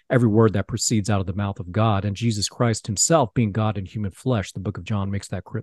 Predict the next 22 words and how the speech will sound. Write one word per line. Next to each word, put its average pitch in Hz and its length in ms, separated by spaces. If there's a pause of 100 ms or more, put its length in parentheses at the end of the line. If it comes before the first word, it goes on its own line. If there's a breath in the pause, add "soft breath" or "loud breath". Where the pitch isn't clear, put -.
crystal 107 320
clear. 110 340 (640 loud breath)
And 123 100
so 156 100
when 139 80
we 135 40
look 175 200
at 156 100
this 123 160
verse 101 460
once 113 280
again, 104 380
and, 110 140
and, 131 160 (120)
uh, - 60 (120)
just - 280 (100)
starting 135 420
once 120 180
again 117 160
in 104 120
verse 139 260
one, 101 440